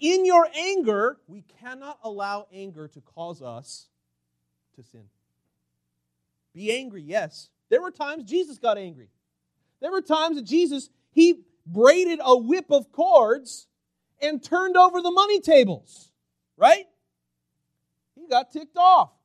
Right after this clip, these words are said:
and it was for a good reason. But even in his anger, he did not sin.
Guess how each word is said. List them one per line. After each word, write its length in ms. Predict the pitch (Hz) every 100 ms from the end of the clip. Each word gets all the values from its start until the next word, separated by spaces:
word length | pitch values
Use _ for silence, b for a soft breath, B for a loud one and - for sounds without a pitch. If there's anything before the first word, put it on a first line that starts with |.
| _ _
and 120 | 254
it 40 | 277
was 140 | 277
for 180 | - 311
a 60 | 294
good 180 | 330
reason. 560 | 339 403 427 320 339 165 _ _ _ _ _ _ _ _ _
But 140 | 175 185
even 260 | 208 208
in 140 | 190 175
his 160 | 160
anger, 540 | 190 277 285 151 143 190 _ _ _ _ _ _ _ _ _ _
he 60 | 180
did 160 | 185
not 220 | 196 180 _
sin. 240 | 247 254